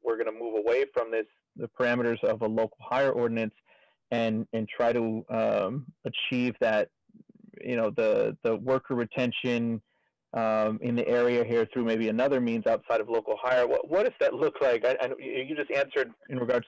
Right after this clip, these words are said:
to, you know, the ability to maybe take a look at this, uh, but could you give me a, uh, an answer in regards to what that looks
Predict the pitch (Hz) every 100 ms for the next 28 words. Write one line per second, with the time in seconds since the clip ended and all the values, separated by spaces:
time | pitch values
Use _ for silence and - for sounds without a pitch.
0 | - 117 110 120 107 113 107 135 127 123
1 | 113 110 110 110 104 151 131 107 110 -
2 | _ _ _ _ _ 117 113 95 120 -
3 | 127 135 151 143 131 117 113 113 - -
4 | 117 113 110 127 123 120 117 120 110 110
5 | 110 - 117 - 104 113 110 113